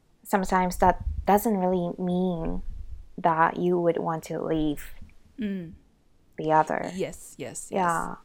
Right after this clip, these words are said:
Speaker 2: なんかね、あとこのローガンのケースもそうなんだと思うんだけど、
Speaker 1: うん。
Speaker 2: he apologized,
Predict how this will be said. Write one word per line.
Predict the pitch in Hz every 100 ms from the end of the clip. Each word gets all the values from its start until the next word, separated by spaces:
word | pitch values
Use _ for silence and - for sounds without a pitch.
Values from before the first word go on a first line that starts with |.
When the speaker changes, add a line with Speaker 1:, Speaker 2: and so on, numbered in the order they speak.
| - _ _ _ _
Speaker 2:
な | 330
ん | 311
か | 208
ね、 | 214
あ | 320
と | 220
こ | 220 302
の | 262
ロ | 311 494
ー |
ガ | 277 226
ン |
の | 196
ケ | - 190
ー | 185
ス | -
も | 160
そ | - 175
う | 165
な | 151
ん | 143 143
だ | 151
と | -
思 | 156 165
う | 165
ん |
だ | 139
け | -
ど、 | 147 156 156 131 -
Speaker 1:
う |
ん。 | 175
Speaker 2:
he | 170 -
apologized, | - - 453 494 220 151 113 - -